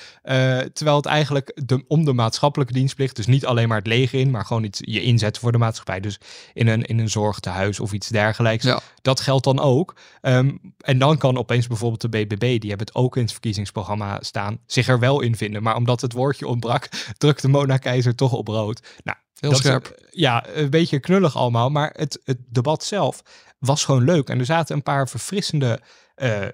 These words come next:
Speaker 1: figuren bij die, die natuurlijk totaal onbekend zijn. Bijvoorbeeld Eline Vedder, zij is, eh,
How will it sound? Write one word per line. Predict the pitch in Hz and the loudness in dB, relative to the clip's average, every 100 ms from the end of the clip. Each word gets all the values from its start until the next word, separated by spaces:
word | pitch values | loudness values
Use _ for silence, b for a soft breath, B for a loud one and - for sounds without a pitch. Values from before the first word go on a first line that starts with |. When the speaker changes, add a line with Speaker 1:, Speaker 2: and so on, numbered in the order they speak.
| _ | _
Speaker 1:
figuren | - - 127 120 156 190 143 | -14 -4 -2 4 4 4 2
bij | 113 117 | 2 2
die, | 139 165 | 0 -2
die | 131 156 | 0 2
natuurlijk | 156 - 151 - | 2 0 -4 -6
totaal | 151 - 208 190 | -6 0 2 2
onbekend | - 160 131 185 175 131 | 2 0 0 0 0 0
zijn. | 104 98 | -4 -6
Bijvoorbeeld | 101 131 131 | -2 0 0
Eline | - 117 117 101 | 0 2 4 2
Vedder, | 135 151 165 | -2 0 0
zij | 135 113 | 2 2
is, | 101 - | 0 -4
eh, | 127 98 | -8 -6